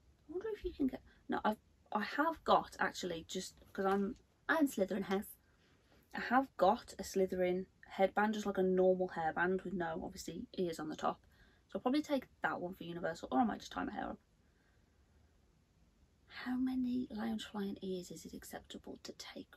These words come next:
with you? 'Cause I'm, see, I would love to take one for every day that we go, but then that would make it difficult to buy them when we're there and bring some new ones back. That balance,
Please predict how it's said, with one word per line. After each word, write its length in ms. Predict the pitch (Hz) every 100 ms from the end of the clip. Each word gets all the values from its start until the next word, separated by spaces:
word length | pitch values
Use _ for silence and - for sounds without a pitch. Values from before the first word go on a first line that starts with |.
| _ -
with 120 | 190 - -
you? 200 | - 233 - _ _ _ _ _ _ _ _ _ _ - _ - _ _ _ _ -
'Cause 100 | 208
I'm, 140 | 208 - 190 - - _
see, 300 | - 175 170 -
I 80 | 185
would 140 | 190
love 260 | 196 277 302
to 100 | 269
take 400 | - - 190 - -
one 340 | 190 190 190 - - -
for 100 | - -
every 260 | 339 294
day 180 | 240 190
that 140 | 185 -
we 60 |
go, 380 | - 196 - 208 - - - - - - - - - - -
but 120 | 214
then 160 | 240
that 140 | 277 254
would 120 | 254
make 200 | 247 -
it 100 | -
difficult 500 | 226 208 220 208 208
to 80 | - -
buy 200 | 185 208
them 220 | 208 196
when 160 | 185
we're 100 | 180 -
there 220 | 170 175 -
and 160 | 196 -
bring 180 | 180
some 260 | 170 - 190
new 320 | 196 220 311
ones 260 | 320 - -
back. 460 | - - - - - _ _ _ _ _ - - _
That 120 | - -
balance, 420 | 214 240 240 208